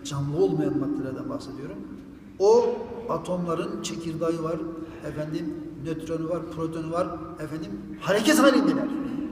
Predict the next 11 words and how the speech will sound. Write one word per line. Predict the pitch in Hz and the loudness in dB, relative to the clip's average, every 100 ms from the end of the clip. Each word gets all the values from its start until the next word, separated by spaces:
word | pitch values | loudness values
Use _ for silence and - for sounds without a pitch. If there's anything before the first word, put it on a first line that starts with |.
| - | 0
Aynen | 214 254 254 262 254 | 4 6 6 2 2
Kabe'nin | 226 226 247 262 | 4 6 6 4
etrafında | 240 - 233 226 226 240 | 0 0 0 0 2 2
insanların | 233 - 220 220 226 240 233 | 0 0 2 2 4 4 6
döndüğü | 220 220 220 254 | 6 6 2 2
gibi, | - 254 311 - - - - | 2 4 4 4 2 0 -2
e, | - | 0
çekirdeğin | 190 - 240 | 0 2 2
etrafında | 240 233 226 254 254 | 2 2 6 6 6
dönüyor | 277 349 | 4 2
onlar. | 294 - - | 0 0 -4